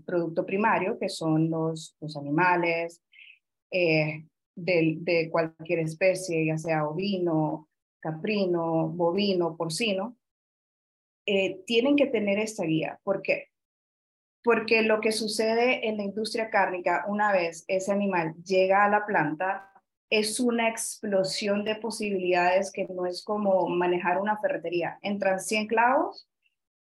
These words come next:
y tienen que salir cien clavos. Aquí entra un animal, pero no lo pagamos el animal en pie, lo pagamos el animal en canal.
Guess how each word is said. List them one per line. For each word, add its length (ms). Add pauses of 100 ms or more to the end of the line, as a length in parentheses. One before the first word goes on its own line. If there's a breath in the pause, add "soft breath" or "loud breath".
y 160
tienen 220
que 80
salir 300
cien 260
clavos. 500 (340)
Aquí 520
entra 340
un 60
animal, 580 (800)
pero 240
no 240
lo 180
pagamos 360
el 80
animal 300
en 100
pie, 360
lo 200
pagamos 340
el 100
animal 280
en 100
canal. 420